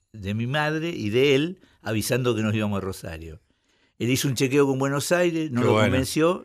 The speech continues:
Speaker 1: y decidió ir a Rosario.
Speaker 2: Ah, mira vos, y
Speaker 1: Y
Speaker 2: ahí
Speaker 1: viene, viste que hay mitos en las familias.
Speaker 2: Sí.
Speaker 1: Cada uno sabe de algo y de nada más. O sea,
Speaker 2: <laughs>
Speaker 1: mi madre, por ejemplo.
Speaker 2: Sí.
Speaker 1: Y ahí viene que mi madre lo ayudó a embalar el piano de ella. Ella fue profesora de piano.
Speaker 2: Ajá.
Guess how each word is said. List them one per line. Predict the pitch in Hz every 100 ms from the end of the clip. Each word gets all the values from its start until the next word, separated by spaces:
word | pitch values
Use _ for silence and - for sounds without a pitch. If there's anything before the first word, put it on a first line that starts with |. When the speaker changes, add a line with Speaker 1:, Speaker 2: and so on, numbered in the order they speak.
| -
Speaker 1:
y | -
decidió | 104 101 - 110
ir | 107
a | 104
Rosario. | 95 87 87 87 95
Speaker 2:
Ah, | 104
mira | 117 113
vos, | 98 90
y |
Speaker 1:
Y |
Speaker 2:
ahí | 120
Speaker 1:
viene, | 139 160 147 135 117 113 110
viste | 151 175
que | 143
hay | 131
mitos | 147 156 123 107
en | 104
las | 98 92
familias. | - 110 143 143 107 87
Speaker 2:
Sí. | 92 117 107 120 160 _
Speaker 1:
Cada | - 120 123
uno | 143 143
sabe | 123 123 117
de | 120
algo | 131 127
y | 107
de | 101
nada | 110 107 107
más. | 120 120 107 113
O | - 147 -
sea, | 156
Speaker 2:
<laughs> | -
Speaker 1:
mi | 139
madre, | 127 131 117 113
por | 117 107
ejemplo. | 131 131 131 107 -
Speaker 2:
Sí. | - 107
Speaker 1:
Y | 123
ahí | 147
viene | 165 147 120 104 98
que | - 107 104 101
mi | 110 123
madre | 147 139 139 151
lo | 131
ayudó | 113 107 120 123 151 165
a | 120
embalar | 110 113 139 135
el | 117
piano | 101 139 139 117
de | 123 139
ella. | 87 87 87 _
Ella | 120 120
fue | 107 107 101
profesora | 113 101 113
de | 104
piano. | 92 101 87 87
Speaker 2:
Ajá. | 110 101 90